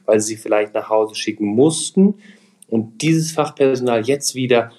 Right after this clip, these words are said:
zu bekommen, ist natürlich auch entsprechend wirklich, wirklich schwierig. Und das,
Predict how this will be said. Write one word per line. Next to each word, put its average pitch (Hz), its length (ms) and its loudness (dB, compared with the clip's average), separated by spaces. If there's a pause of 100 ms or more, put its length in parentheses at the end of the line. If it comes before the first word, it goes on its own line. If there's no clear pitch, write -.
(120)
zu 120 200 -2
bekommen, 135 540 0
ist - 160 -4
natürlich 107 360 -6
auch 107 180 -2
entsprechend 104 560 -6 (280)
wirklich, 101 560 -4
wirklich 104 320 -2
schwierig. 117 380 0
Und 117 80 -2
das, 101 220 0